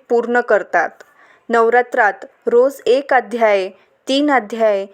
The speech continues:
किंवा संपूर्ण ग्रंथ वाचण्याची प्रथा आहे. तुम्हाला शक्य होईल त्याप्रमाणे तुम्ही ह्या ग्रंथाचे पठण करू शकता.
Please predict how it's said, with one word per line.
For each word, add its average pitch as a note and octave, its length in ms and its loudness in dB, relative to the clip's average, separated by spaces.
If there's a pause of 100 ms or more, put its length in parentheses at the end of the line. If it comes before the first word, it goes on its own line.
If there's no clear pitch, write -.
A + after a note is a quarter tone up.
(200)
किंवा C4+ 240 0
संपूर्ण C#4 600 -2
ग्रंथ A#3+ 460 -2
वाचण्याची A3+ 760 -4
प्रथा G#3+ 400 -4
आहे. F3+ 340 -6 (1400)
तुम्हाला B3 480 0
शक्य C4 400 -2
होईल A3+ 580 -2
त्याप्रमाणे A#3 720 -2
तुम्ही A#3 480 -4
ह्या A#3 180 -2
ग्रंथाचे A3 640 -6
पठण A#3 400 -4
करू G#3+ 300 -4
शकता. F3 500 -8